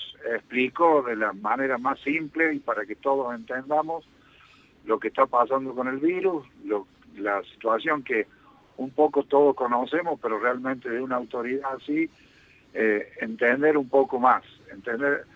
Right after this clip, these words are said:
porque muchas veces nos equivocamos y todos creemos tener la solución para un problema que en realidad no lo tiene nadie y que va cambiando y mutando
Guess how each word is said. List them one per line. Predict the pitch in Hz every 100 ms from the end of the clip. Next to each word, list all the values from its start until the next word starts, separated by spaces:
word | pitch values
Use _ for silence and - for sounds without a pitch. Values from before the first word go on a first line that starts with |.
| - - - -
porque | 101 - -
muchas | 139 147 135 135
veces | 139 131
nos | 123 107
equivocamos | 110 117 113 120 147 147 131 107
y |
todos | 117 135 117
creemos | - 117 131 120
tener | 113 110 131 117 - - - - - -
la | - 98
solución | 110 107 113 113 139 151 143
para | 117 110
un | 131 123
problema | 120 120 123 165 170 135
que | 117 107 98 90 - - - -
en | 92
realidad | 107 107 127 131
no | 123
lo | 113
tiene | 135 135
nadie | 156 160 165 175 175 _ - _ _ -
y | 117
que | -
va | 117 143
cambiando | 127 123 139 156 151 139 123
y |
mutando | 120 120 - 139 135 117